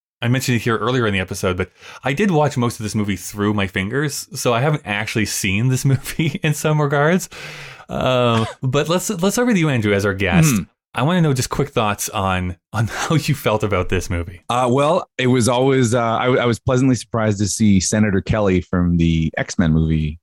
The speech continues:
Speaker 2: as the feature character. I thought, "Hey, there he is, a, a young, a young guy." And any chance to see Ernest Borgnine, I don't know what it is about the name Borgnine,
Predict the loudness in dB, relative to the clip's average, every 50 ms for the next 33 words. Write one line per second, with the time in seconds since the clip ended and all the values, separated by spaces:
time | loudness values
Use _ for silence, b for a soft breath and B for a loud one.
0 | _ -4 -4 -2 -2 -2 -2 0 -2 0 -2 -2 -2 -2 -2 -2 -4 -4 -4 -6
1 | -6 -4 -4 -4 -4 -4 -4 -4 -4 -2 0 0 0 2 2 2 2 2 2 2
2 | 2 2 2 2 2 2 2 4 4 4 4 4 2 2 2 2 2 2 2 2
3 | 0 -2 -2 -4 -6 -8 _ _ _ _ _ _ _ _ _ _ _ _ _ -4
4 | -2 0 2 4 6 6 4 4 0 -4 _ _ _ _ _ _ _ _ _ _
5 | _ 0 2 2 2 2 2 2 2 0 0 -2 -2 0 2 2 4 4 6 6
6 | 4 4 4 2 0 -2 _ _ _ _ _ _ _ _ _ _ 0 2 2 2
7 | 0 -2 _ 0 0 0 2 2 0 0 0 0 2 2 2 0 0 -6 _ _
8 | -2 0 2 2 4 2 2 2 2 2 2 2 2 0 0 -2 0 2 2 2
9 | 4 4 4 4 2 2 0 -2 -2 0 0 0 -2 -2 -2 -2 0 0 0 0
10 | 0 0 0